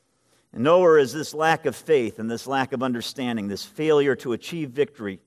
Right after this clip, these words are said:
alongside their Messiah, more evident than in their despair, their utter despair and defeat when he breathed his last. As he commended his spirit to God, saying,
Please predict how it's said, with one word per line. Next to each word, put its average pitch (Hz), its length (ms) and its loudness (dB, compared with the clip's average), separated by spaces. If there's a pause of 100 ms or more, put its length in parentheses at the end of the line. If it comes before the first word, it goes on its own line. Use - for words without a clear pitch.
alongside 120 680 -2
their 107 100 -2
Messiah, 104 560 -2 (760)
more 143 380 4
evident 117 420 0 (1160)
than 110 180 -4
in 113 140 -4
their 117 120 -2
despair, 110 760 0 (180)
their 113 240 2
utter 156 200 2
despair 113 500 -6
and 92 100 -8
defeat 90 420 -12
when 95 160 -10
he 113 120 -6
breathed 101 380 -10
his 82 220 -12
last. 82 600 -16 (760)
As 131 260 0
he 175 100 -2
commended 196 520 -2
his 160 180 -2
spirit 165 440 -4
to 123 60 -14
God, 104 440 0
saying, 135 500 0